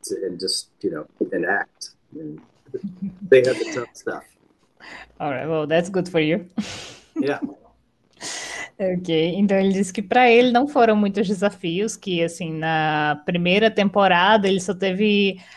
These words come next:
Speaker 2: uma cena, né, com os barcos lá que ele teve que aprender, de fato, a, a operar aquele barco pra estacionar ao lado do outro. É, mas que tirando isso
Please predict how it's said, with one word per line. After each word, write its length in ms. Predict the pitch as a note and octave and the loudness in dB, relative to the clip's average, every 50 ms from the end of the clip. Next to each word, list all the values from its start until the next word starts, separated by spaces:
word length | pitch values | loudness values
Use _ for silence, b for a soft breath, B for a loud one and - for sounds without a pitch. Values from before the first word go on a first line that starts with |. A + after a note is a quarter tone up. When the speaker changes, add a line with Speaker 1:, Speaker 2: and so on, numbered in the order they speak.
| B B B _ | B B B _
Speaker 2:
uma 220 | F#3 F#3+ F#3 F#3 | -2 0 0 0
cena, 580 | F3+ F#3 - - - E3+ E3+ G#3 A#3 A3+ G3+ F3+ | 0 -4 -6 -4 -2 0 2 2 2 2 2 2
né, 140 | F3+ F3+ | 2 0
com 160 | F#3 F#3 F#3+ F#3 | 0 -2 -4 -2
os 100 | F#3 F3+ | -2 -2
barcos 500 | F3 E3 D3+ E3+ G3+ G3 - G#3 F#3+ F3+ | 0 2 2 2 0 0 -4 -6 -2 0
lá 120 | E3+ E3+ | 0 0
que 80 | E3+ G3 | 0 -2
ele 80 | F3+ F3 | -6 -6
teve 200 | - F3 E3 - | -6 -8 -4 -2
que 80 | F#3 | -2
aprender, 640 | E3+ E3+ - G3 G3+ A3 A3+ G#3+ F3 E3+ E3+ G3 G3+ | -2 -2 0 0 0 0 0 0 0 0 2 2 0
de 100 | F#3 F3+ | -2 -4
fato, 360 | F3+ - E3+ E3+ E3+ - G3 | -4 -2 -2 -2 -2 0 2
a, 260 | F3+ E3+ D#3 C#3+ D#3+ | 2 4 4 4 4
a 80 | E3 D#3+ | 4 2
operar 340 | D#3+ - - F3 E3 D#3+ D#3+ | 2 2 2 2 4 2 2
aquele 220 | D#3+ - F3+ F#3 | 0 -2 -4 -2
barco 420 | F3+ E3+ D3 D#3+ F3+ F3+ - - E3 | -2 0 0 0 0 0 -2 -10 -16
pra 640 | - F3 E3 D#3+ D#3 D#3 D3+ D3+ D3+ D3+ D3 D3 D#3 | -6 -2 0 2 4 4 4 4 2 2 2 0 -2
estacionar 680 | D#3 - - E3+ D#3 - - G#3 F#3+ F3+ D3+ D#3 F3+ | -4 -2 -2 -2 -2 0 -2 -2 0 0 2 4 6
ao 160 | F#3+ F3+ F3 | 6 6 6
lado 300 | D#3+ D3+ D#3 D#3 D#3+ E3+ | 6 4 4 2 2 0
do 140 | E3+ A3+ C4+ | 2 6 6
outro. 880 | F3 F3 D#3+ F3 G3 G#3 G#3 F#3+ F3+ F3+ F3+ F3 E3 D#3+ D3 C#3+ C#3+ B B B B B B B B _ _ | 8 8 8 8 8 8 8 6 6 4 0 -2 -2 0 -2 -2 -4 B B B B B B B B _ _
É, 560 | D#3+ F3+ F3+ F3+ F3 F3 F3 F3 E3+ E3+ E3+ | 2 4 4 6 6 6 6 4 4 4 4
mas 260 | F3 F3+ A3+ A3 - | 4 2 2 2 0
que 80 | - A#3 | -4 -4
tirando 480 | - - C#4+ C#4 C4+ C4 C4+ C4+ D4 D4 | 0 0 2 2 2 2 2 2 2 2
isso 440 | C4 B3 B3 C4+ D#4 D4+ - - | 4 4 4 2 2 0 0 0